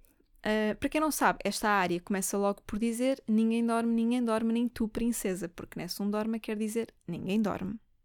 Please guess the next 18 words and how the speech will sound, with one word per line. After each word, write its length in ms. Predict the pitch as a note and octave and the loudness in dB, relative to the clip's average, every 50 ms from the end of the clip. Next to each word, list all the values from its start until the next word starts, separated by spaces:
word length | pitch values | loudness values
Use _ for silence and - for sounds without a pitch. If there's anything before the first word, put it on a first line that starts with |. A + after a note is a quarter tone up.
| _ - - - - - - _ _ _ _ _ _ _ - | _ -20 -20 -20 -20 -20 -20 _ _ _ _ _ _ _ -8
E 60 | - G3+ | -4 0
agora, 260 | G#3+ C4+ D4+ D#4 D4 - _ _ _ _ _ _ _ _ _ _ _ - - - | 2 2 2 2 0 -4 _ _ _ _ _ _ _ _ _ _ _ -20 -20 -8
agora 240 | F3 G3 A#3 C4+ | -4 -2 -2 -2
pensem 380 | C4+ - C4+ B3+ A3+ - A#3 G#3 | -2 0 0 0 0 0 -2 -4
comigo, 340 | G#3 - G3 F#3 G3+ G#3+ - _ _ _ | -4 -4 -8 -10 -10 -10 -14 _ _ _
isto 340 | - G#3 - - - - A#3+ - _ _ _ _ | -4 -2 -2 -4 -6 -8 -14 -16 _ _ _ _
foi 280 | - - - - E4 F4+ | -14 -2 2 4 4 6
ou 60 | F4 | 6
não 100 | D#4 C#4+ | 4 2
foi 180 | A#3 - D#4+ D#4+ | 2 2 0 2
uma 120 | D#4+ D#4 | 2 2
mensagem 480 | D4 C#4+ B3+ - B3+ A#3 A#3 A3 A3 G#3 | 2 2 0 0 -2 -2 0 0 0 0
divina? 420 | G3 F#3 F3+ - - - - - - _ _ _ _ _ _ _ _ - - - - - - - - _ _ _ - | -2 -4 -6 -8 -10 -10 -12 -14 -16 _ _ _ _ _ _ _ _ -20 -20 -20 -20 -20 -20 -20 -20 _ _ _ -10
Eu 140 | - - | -10 -8
acabei 280 | - - G#3 A3+ D4+ F4 | -6 -4 0 2 2 2
de 60 | E4 | 2
vos 160 | - - - | 0 -4 -4
contar 500 | - - B3+ A3+ A3+ - F#3+ G3+ - - | -2 0 0 0 0 0 -2 -6 -6 -8